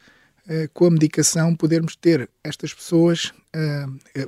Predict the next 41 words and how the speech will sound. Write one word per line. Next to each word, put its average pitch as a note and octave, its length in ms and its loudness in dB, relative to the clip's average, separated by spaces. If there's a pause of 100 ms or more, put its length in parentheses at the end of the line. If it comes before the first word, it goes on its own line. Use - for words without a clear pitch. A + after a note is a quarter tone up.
algumas D3+ 380 0
pessoas D3+ 200 2
doentes D3 220 0
crónicos E3 400 0
a D3+ 60 0
receber C#3+ 280 0
medicação D3 640 0 (220)
perto C#3+ 200 0
de - 40 -20
casa, F#3 400 2 (380)
nós G3 160 2
queremos F#3 320 4
que - 120 -6
alguns D3 300 2
deles E3 240 2
possam F3+ 340 -2
ser D#3+ 200 2
tratados, C#3 520 -2
deste, D#3+ 300 -2
neste D#3+ 220 -4
caso C#3+ 200 -6
das D#3 140 -2
doenças D3 320 -2
raras, F3 280 -2
possam G3+ 300 -2
ter A3 140 0
de - 100 -12
ser G#3 120 -2
tratados F#3+ 460 -4
no D3 60 -8
Hospital C#3+ 380 -4
da D#3+ 100 2
Guarda, F3+ 380 2 (680)
com G#3+ 200 8
a - 20 0
supervisão E3+ 720 4
do C3+ 60 2
Hospital C#3 320 -2
de C#3 80 -4
Coimbra, F#3 360 6 (680)
eh, F#3+ 340 0